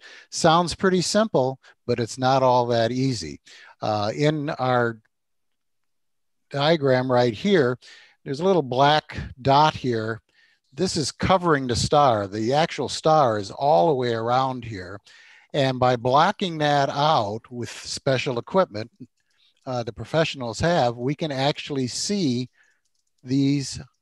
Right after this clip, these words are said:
There's actually four stars, one, two, I'm sorry, four planets, one, two, three, and four, uh,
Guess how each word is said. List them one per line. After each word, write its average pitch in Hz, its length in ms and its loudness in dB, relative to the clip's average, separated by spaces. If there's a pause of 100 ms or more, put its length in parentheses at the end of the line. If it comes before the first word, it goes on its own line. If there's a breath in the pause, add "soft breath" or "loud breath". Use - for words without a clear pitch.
(100)
There's 127 180 -8
actually 139 360 -4
four 151 360 0
stars, 107 580 0
one, 143 460 -4 (100)
two, 147 420 -6 (300)
I'm 127 160 -6
sorry, 92 380 -10
four 135 240 -4
planets, 139 600 -2
one, 131 360 -8 (260)
two, 139 320 -4
three, 139 640 -6
and 110 180 -12
four, 117 540 -2 (540 loud breath)
uh, 117 260 0